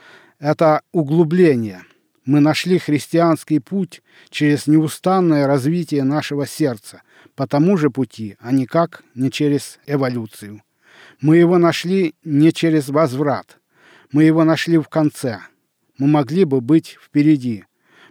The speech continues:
Мы никогда не были против духа Евангелия». Так писал Пеги о проделанном им на протяжении многотрудной жизни пути.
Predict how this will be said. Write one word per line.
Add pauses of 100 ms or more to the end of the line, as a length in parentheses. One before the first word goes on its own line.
Мы
никогда
не
были
против
духа
Евангелия». (520)
Так
писал
Пеги
о
проделанном
им
на
протяжении
многотрудной
жизни
пути.